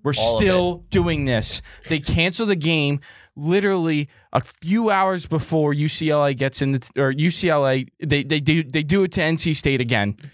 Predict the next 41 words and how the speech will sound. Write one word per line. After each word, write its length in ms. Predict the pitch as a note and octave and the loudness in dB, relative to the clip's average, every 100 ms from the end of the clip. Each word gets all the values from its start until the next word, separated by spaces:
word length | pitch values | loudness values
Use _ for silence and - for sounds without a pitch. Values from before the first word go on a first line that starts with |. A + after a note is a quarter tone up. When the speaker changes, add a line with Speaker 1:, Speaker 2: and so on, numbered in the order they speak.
| _ - | _ 0
Speaker 1:
"Oh, 220 | E3 A2 _ _ _ - | 2 0 _ _ _ -2
you 100 | F3+ | 0
wanna 160 | D#3+ | 0
play 180 | D#3 F3 | 0 2
in 60 | D#3 | 0
the 80 | |
College 340 | C#3+ E3 D#3 D3 | 0 2 2 2
World 240 | D#3 D3+ | 0 0
Series? 380 | - D#3+ E3+ D#3+ | 0 0 2 0
Too 160 | - C3 | -2 0
bad." 320 | A2 G#2 G2+ _ _ _ _ _ - | 2 2 -2 _ _ _ _ _ 0
"Oh, 140 | A#2 | 2
you 120 | D#3 D#3 | 2 2
wanna 140 | F3+ | 2
have 100 | F3+ | 2
a 80 | D3+ | 0
bowl 300 | C3+ C#3 E3 | 0 0 0
game 340 | F3+ F#3 G3 | 0 0 0
and, 160 | C3 A#2+ | -2 -2
you 80 | C#3 | 0
know, 160 | A#2 | 0
have 200 | A#2+ C#3 | 2 0
a 40 | C#3 | 0
great 300 | C3 D3 C3+ | 0 -2 0
moment 320 | C#3 D#3+ D#3 | 0 0 0
with 100 | C3+ | -2
your 80 | C3 | -2
teammates 520 | - C#3+ D3+ D#3+ - | 0 0 0 0 -2
before 300 | C3 - D3 | -2 0 0
you 120 | B2 | 0
graduate 520 | B2 A#2+ C3 C#3+ C#3+ B2+ | 2 0 0 0 0 -2
and 120 | A#2+ | -2
don't 200 | B2+ C3 | -2 0
get 140 | D3 | -2
to 80 | C3+ | -2
play 200 | C3 C3+ | 0 0
in 80 | C3+ | 0
the 60 | |
pros? 340 | A#2+ C3 C#3 - | 0 0 0 -2
Too 160 | - | -2
bad." 260 | A#2 G2+ G2+ | 0 0 0